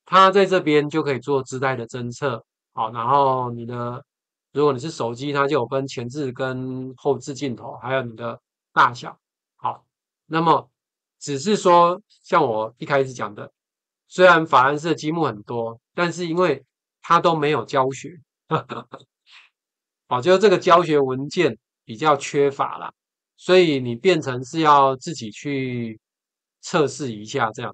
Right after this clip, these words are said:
子。那我就利用这个机会给大家先看一下，反正我们已经讲很久了嘛，也该起来动一动了，对不对？好，你看哦，我就执行，我先执行哦。那你看完了，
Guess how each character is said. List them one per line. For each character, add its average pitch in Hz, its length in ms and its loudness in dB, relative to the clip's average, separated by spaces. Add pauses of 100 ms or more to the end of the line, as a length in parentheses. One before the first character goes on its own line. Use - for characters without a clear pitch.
子。 - 200 -20 (540)
那 160 120 6
我 117 240 -2
就 131 640 0 (360)
利 165 160 -6
用 147 220 2
这 151 120 -2
个 135 100 0
机 131 180 -10
会 147 140 0
给 110 160 -10
大 131 180 -2
家 123 200 -4
先 127 240 -4
看 135 280 -2
一 120 80 -6
下， 127 240 0 (320)
反 120 200 -6
正 156 340 0 (300)
我 120 100 -6
们 139 160 -2
已 - 20 -6
经 151 160 -4
讲 123 200 -2
很 127 120 -8
久 131 220 -6
了 113 140 -10
嘛， 110 100 -2 (240)
也 127 100 -10
该 151 200 0
起 131 120 -6
来 117 120 -6
动 135 260 -2
一 127 60 -8
动 135 180 0
了， 117 100 -6
对 135 140 -2
不 135 60 0
对？ 131 200 0 (600)
好， 120 240 2
你 127 100 -10
看 151 220 2
哦， 143 120 2
我 120 100 -2
就 143 120 -4
执 127 240 -10
行， 131 300 -14 (1400)
我 135 100 2
先 180 200 4
执 165 180 -6
行 120 240 -8
哦。 110 180 -4 (500)
那 135 340 4
你 117 160 -6
看 180 240 2
完 120 200 2
了， 117 200 -6